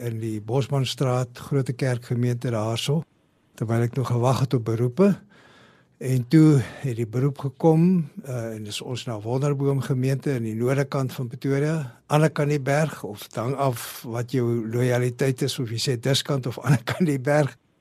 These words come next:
En daar het ek 'n wonderlike tyd deurgebring, saam met wyle Dominee Dirk Viljoen. Ek onthou nog toe hy, eh, toe ons gepraat het, het hy gesê, "Wel, is nou 'n tweemans gemeente, maar dit gaan eendag 'n ring word." En ek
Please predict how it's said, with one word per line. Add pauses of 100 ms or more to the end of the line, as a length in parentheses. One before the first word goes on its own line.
(460)
En
daar
het
ek
'n
wonderlike
tyd
deurgebring,
saam
met
wyle
Dominee
Dirk
Viljoen. (680)
Ek
onthou
nog
toe
hy, (300)
eh,
toe
ons
gepraat
het,
het
hy
gesê,
"Wel,
is
nou
'n
tweemans
gemeente,
maar
dit
gaan
eendag
'n
ring
word."
En
ek